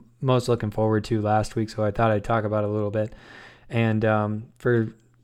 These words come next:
this week, I say it would be, uh, the Wild and the Predators. I'm really looking forward to, um, watching those two teams square off 'cause, you know, with Edmonton beating, uh, the Predators last night,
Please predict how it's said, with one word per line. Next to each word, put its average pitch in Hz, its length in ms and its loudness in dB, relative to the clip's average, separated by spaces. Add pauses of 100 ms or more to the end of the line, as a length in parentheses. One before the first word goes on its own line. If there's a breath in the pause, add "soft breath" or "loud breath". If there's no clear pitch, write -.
(160)
this 135 300 2
week, 107 240 -2
I 110 160 0
say 117 280 2
it 107 160 0
would 107 200 -4
be, 107 320 -2
uh, 101 240 -6 (360)
the 120 120 -4
Wild 113 340 6
and 107 140 0
the 101 40 -6
Predators. 117 600 0 (540 soft breath)
I'm 104 240 -4
really 135 220 6
looking 120 240 2
forward 117 360 2
to, 104 320 -2 (420)
um, 107 420 -10 (140)
watching 113 360 0
those 107 220 0
two - 160 -4
teams 110 400 -2
square 110 320 0
off 110 380 0 (420 loud breath)
'cause, - 640 -4
you 120 80 -4
know, 104 360 -4 (200)
with 110 260 -2
Edmonton 120 500 0
beating, 113 520 0 (140)
uh, 98 300 -8 (300)
the 113 100 -10
Predators 110 460 2
last 110 300 2
night, 113 300 0